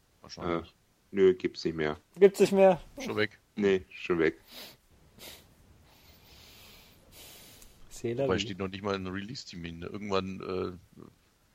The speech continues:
Speaker 1: irgendwann Ende nächsten Jahres wahrscheinlich.
Speaker 3: Hm. Hm.
Speaker 2: zweitausendsiebzehn.
Speaker 3: Hm.
Speaker 2: Ja.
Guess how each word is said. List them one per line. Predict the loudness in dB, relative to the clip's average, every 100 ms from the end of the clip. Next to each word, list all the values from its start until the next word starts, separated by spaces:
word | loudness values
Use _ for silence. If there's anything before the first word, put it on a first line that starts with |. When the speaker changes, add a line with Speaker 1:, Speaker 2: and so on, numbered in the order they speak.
| _ _ -12
Speaker 1:
irgendwann | 0 0
Ende | 0 -2 -4
nächsten | -4 -6 -2
Jahres | 0 -2 -6
wahrscheinlich. | -6 -8 -10 -20 -10
Speaker 3:
Hm. | -8 -8 -10 -20 -20 _ _ _ _ -20 _ -20 _ _ -20 _ _ _ _ _ _ _ -12
Hm. | -10 -10 -16 -8
Speaker 2:
zweitausendsiebzehn. | 0 4 6 4 4 0 2 0 2 -2
Speaker 3:
Hm. | -6 -6 -10 -18 _
Speaker 2:
Ja. | -6 -6